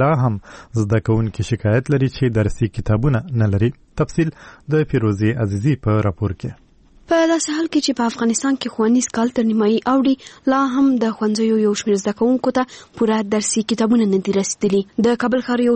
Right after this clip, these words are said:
Speaker 2: شمېر زده کوونکي وایي، د درسي کتابونو د کموالي د ستونزې ترڅنګ د کتابونو خراب کیفیت هم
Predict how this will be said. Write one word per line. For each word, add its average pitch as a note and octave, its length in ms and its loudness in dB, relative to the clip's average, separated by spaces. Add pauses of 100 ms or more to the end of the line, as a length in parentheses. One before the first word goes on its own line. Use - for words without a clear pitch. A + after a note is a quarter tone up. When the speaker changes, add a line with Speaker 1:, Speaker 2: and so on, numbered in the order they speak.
Speaker 2:
شمېر A3 240 2
زده G#3 160 -2
کوونکي A3 320 0
وایي، A3 180 2 (380)
د A#3 200 2
درسي A#3 280 -2
کتابونو A3+ 400 2
د G3+ 120 -2
کموالي G3+ 440 0
د F#3 120 -2
ستونزې G3+ 360 -2
ترڅنګ B3 320 -2 (360)
د A#3+ 120 0
کتابونو C4 420 2 (140)
خراب A#3 340 -2
کیفیت A#3 400 0
هم C#4 80 4